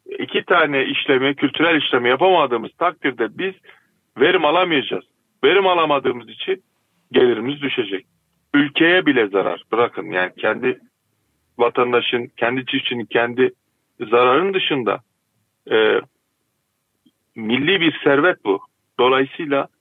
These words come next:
bizim buna bir an evvel çare bulmamız lazım. Yani nitrat gübresi bulamıyoruz. Tarım kredi kooperatifleri bize söz verdiler. Dediler ki çiftçinin bütün ürününü alacağız. Her türlü tedarik yapacağız. Yani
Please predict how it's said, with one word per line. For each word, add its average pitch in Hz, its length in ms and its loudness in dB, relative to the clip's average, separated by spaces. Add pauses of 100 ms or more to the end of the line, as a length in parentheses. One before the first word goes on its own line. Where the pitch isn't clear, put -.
(280)
bizim 131 400 -2 (400)
buna 143 320 0
bir 185 100 4
an 170 140 2
evvel 151 260 2
çare 151 340 0
bulmamız 127 440 -4
lazım. 98 380 -4
Yani 127 280 2
nitrat 185 360 2
gübresi 143 440 -2
bulamıyoruz. 233 640 -4 (640)
Tarım 156 260 0
kredi 156 260 2
kooperatifleri 151 840 2 (1000)
bize 156 460 0
söz 165 360 -2
verdiler. 127 480 0 (340)
Dediler 147 420 0
ki 156 200 -4
çiftçinin 156 380 -8
bütün 165 240 -4
ürününü 165 340 -2
alacağız. 170 420 0 (840)
Her 185 160 2
türlü 165 320 -2
tedarik 147 480 2
yapacağız. 180 500 -2
Yani 147 280 2